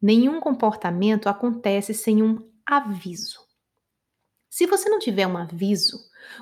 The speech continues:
os seus níveis de motivação e habilidade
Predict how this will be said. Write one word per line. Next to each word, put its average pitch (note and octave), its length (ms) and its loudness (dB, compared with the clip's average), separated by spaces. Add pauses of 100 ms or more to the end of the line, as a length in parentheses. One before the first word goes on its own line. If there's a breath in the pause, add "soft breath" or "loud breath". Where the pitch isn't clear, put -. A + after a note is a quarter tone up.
os A#3 100 0
seus A#3 260 4
níveis A#3+ 460 4
de A3+ 80 0
motivação G#3+ 920 2
e F#3+ 60 0
habilidade E3+ 760 -4